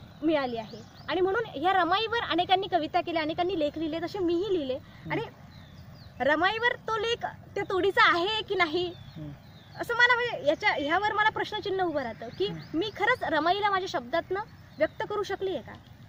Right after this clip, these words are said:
Speaker 1: मला तर बऱ्याच अंशी असं वाटतं की नाही, कारण तिची उंची खूप मोठी आहे आणि त्या मानानं शब्द खूप फिके पडतायत.
Speaker 2: अगदी यशवंत मनोहर सुद्धा हेच म्हणतात की
Speaker 1: <laughs>
Speaker 2: मी रमाई लिहिली
Speaker 1: हम्म.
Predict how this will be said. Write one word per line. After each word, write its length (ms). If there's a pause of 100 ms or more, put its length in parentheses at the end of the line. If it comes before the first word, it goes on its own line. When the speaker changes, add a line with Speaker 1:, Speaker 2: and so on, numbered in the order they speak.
(160)
Speaker 1:
मला 180
तर 200
बऱ्याच 360
अंशी 240
असं 140
वाटतं 240
की 120
नाही, 260
कारण 260 (180)
तिची 180
उंची 280
खूप 200
मोठी 200
आहे 240 (320)
आणि 140
त्या 320
मानानं 280
शब्द 340
खूप 200
फिके 180
पडतायत. 400
Speaker 2:
अगदी 340
यशवंत 400
मनोहर 320
सुद्धा 280
हेच 240
म्हणतात 300 (720)
की 320 (320)
Speaker 1:
<laughs> 0
Speaker 2:
मी 380
रमाई 380
लिहिली 320
Speaker 1:
हम्म. 560